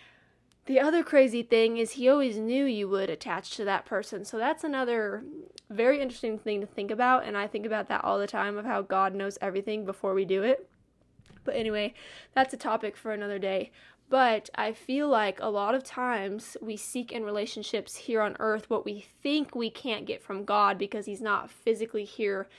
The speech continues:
in human form. But the thing is, everything that we seek in our relationships is something that we can only find in Jesus. And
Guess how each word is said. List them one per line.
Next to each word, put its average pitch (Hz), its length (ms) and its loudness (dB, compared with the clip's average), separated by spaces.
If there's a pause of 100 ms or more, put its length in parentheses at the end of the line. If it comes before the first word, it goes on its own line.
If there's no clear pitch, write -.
(260)
in 214 140 -4
human 208 400 -4
form. - 480 -4 (260)
But 269 200 6
the 262 100 8
thing 262 340 2
is, 254 500 4
everything 269 520 0
that 214 180 -2
we 214 100 -4
seek - 680 -6 (360)
in 233 80 -4
our 226 140 2
relationships 233 1120 -2
is 226 280 2
something 247 400 -2
that 226 120 -2
we 214 60 -2
can 214 220 -8
only 233 300 -4
find 214 380 -4
in 190 200 -6
Jesus. - 600 -8 (520)
And 208 560 0